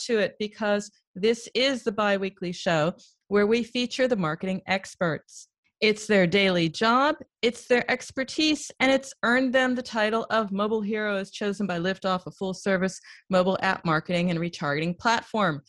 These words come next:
So in the spirit of Mobile Heroes, we talk, as I said, to the experts. And my guest today is Alessandra Miuccio. She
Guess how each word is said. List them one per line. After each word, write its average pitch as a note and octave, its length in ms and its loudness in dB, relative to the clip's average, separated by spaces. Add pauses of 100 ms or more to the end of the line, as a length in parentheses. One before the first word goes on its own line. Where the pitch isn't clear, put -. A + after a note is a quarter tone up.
(320)
So A#3 400 2
in F#4 180 2
the G#4 80 -2
spirit E3 460 -4 (100)
of G3+ 140 2
Mobile G#3+ 300 2
Heroes, A#3+ 600 0
we D4 160 -8
talk, C4 440 -2 (100)
as C4 100 -2
I C4+ 80 4
said, F3 360 -4
to - 100 -10
the G#3 120 2
experts. F#3 520 -4
And A3 160 2
my A#3+ 100 4
guest C4 340 2
today A3+ 380 0
is G#3+ 260 0 (120)
Alessandra A3+ 640 0
Miuccio. G#3 600 -4 (440)
She A#3+ 300 0